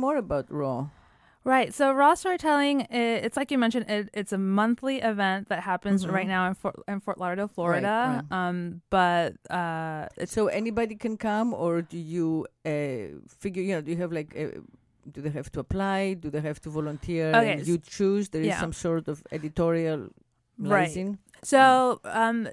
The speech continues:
Speaker 2: in order to speak at the show or to share your story at the show, you need to submit your story,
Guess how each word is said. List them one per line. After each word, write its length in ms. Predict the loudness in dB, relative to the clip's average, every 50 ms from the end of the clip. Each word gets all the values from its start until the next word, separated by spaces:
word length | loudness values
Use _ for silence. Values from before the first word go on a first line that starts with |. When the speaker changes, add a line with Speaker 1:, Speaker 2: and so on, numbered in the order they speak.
| -8 -4 0
Speaker 2:
in 120 | 2 4
order 180 | 4 4 4 2
to 200 | 2 0 -2 -2
speak 580 | -2 -6 -10 -10 -8 -6 -4 -4 -4 -6 -6 -2
at 220 | 0 0 0 0 -2
the 100 | -4 -6
show 280 | -4 -6 -6 -4 -4
or 100 | -4 -4
to 120 | -4 -4 -6
share 220 | -4 -2 -2 -2
your 160 | -2 -2 -4
story 320 | -6 -6 -6 -6 -4 -4 -4
at 160 | -6 -8 -8
the 140 | -8 -10 -8
show, 340 | -6 -4 0 0 0 0 -2
you 260 | -4 -4 -4 -2 -2
need 300 | 0 0 0 -2 -4 -6 -8 -6
to 120 | -6 -6 -6
submit 400 | -4 -6 -6 -4 -4 -6 -8 -8
your 160 | -8 -10 -10
story, 540 | -10 -8 -8 -6 -4 -4 -6 -6 -8 -10